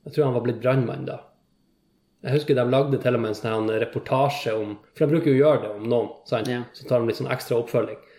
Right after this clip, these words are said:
Speaker 1: Så var han litt sånn her, siden han var brannmann og sånn her, så fikk han litt sånn ekstra oppfølging noen episoder.
Speaker 2: Ja.
Speaker 1: Så, eh, han, eh, kom seg ikke helt til topps, nei.
Speaker 2: Nei.
Speaker 1: Nei.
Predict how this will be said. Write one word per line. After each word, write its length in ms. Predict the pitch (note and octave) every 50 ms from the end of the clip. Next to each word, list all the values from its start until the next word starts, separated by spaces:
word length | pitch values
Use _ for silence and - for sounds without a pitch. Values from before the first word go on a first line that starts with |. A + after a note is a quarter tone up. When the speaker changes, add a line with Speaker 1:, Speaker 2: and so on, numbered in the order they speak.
| - - - _ _ _
Speaker 1:
Så 120 | - - C3
var 100 | B2 A#2+ A#2
han 80 | A#2
litt 120 | A#2 A2+ -
sånn 120 | - A2+
her, 100 | G#2+ G#2+
siden 240 | - - B2 A2 G#2+
han 120 | A2+ A2+
var 80 | G#2 G2+
brannmann 600 | G#2 A2+ A2 A#2 A#2 A#2 A#2 A2+ G#2+ G#2 G#2 G#2
og 80 | G#2 G#2
sånn 140 | - A2+ G#2+
her, 80 | G#2
så 100 | - A2
fikk 220 | - - B2+ - -
han 100 | A2+ A2
litt 100 | G#2+ -
sånn 140 | B2+ -
ekstra 280 | B2 - - - - A#2+
oppfølging 340 | A#2 A2+ - - G#2+ G#2+ A2 A2+
noen 100 | A#2 A#2
episoder. 360 | A2+ - - A#2+ A#2 A#2+ A#2+ -
Speaker 2:
Ja. 80 | - _ _ _ _ _ _ _ _ _ _ _ _ _ _ _ _ _ _
Speaker 1:
Så, 160 | - - C3 B2 A#2
eh, 260 | A#2 A#2+ B2 B2+ A2+
han, 140 | A2+ A#2+ B2
eh, 140 | A#2+ A#2 A#2
kom 180 | - - C#3
seg 140 | C3 C3+ B2
ikke 180 | - B2+ A#2+ A#2
helt 120 | A2+ A2+ -
til 80 | - -
topps, 180 | - - - -
nei. 120 | - - - _ -
Speaker 2:
Nei. 120 | - C3+ - _ _ _ _ _
Speaker 1:
Nei. 140 | - -